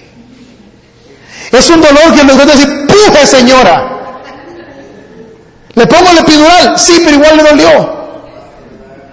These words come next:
"Puje, señora, porque viene una vida nueva".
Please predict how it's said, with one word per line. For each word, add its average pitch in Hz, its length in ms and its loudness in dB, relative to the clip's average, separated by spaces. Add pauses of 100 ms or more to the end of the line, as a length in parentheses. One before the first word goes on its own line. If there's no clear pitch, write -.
(360)
"Puje, 381 360 0
señora, 277 400 0
porque 254 320 0
viene 320 640 0
una 330 200 2
vida 311 260 0
nueva". 285 520 0